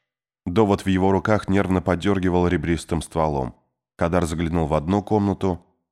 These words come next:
в другую. Ни Кея, ни Артура там не было. «Может быть, они на третьем этаже?» Сквозь открытую дверь он видел веранду, пустую, тихую. Поколебавшись, Кадар решил проверить этаж до конца.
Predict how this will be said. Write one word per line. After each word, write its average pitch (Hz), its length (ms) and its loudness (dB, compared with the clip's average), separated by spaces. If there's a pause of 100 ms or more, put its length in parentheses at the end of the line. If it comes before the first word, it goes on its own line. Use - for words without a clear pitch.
в 80 140 -10
другую. 76 540 -2 (720)
Ни 87 180 2
Кея, 104 360 0
ни 101 120 4
Артура 95 480 0
там 87 320 0
не 69 120 -2
было. 58 360 -8 (720)
«Может 87 520 2
быть, 85 300 -2
они 90 220 2
на 90 180 2
третьем 95 460 -4
этаже?» 62 440 -6 (640)
Сквозь 110 440 -2
открытую 107 500 0
дверь 104 340 0
он 98 220 2
видел 101 300 0
веранду, 69 640 -2 (280)
пустую, 85 720 -4 (180)
тихую. 62 540 -6 (560)
Поколебавшись, 104 720 0
Кадар 101 340 0
решил 95 340 -2
проверить 95 440 0
этаж 92 300 -2
до 85 120 -6
конца. 80 600 -2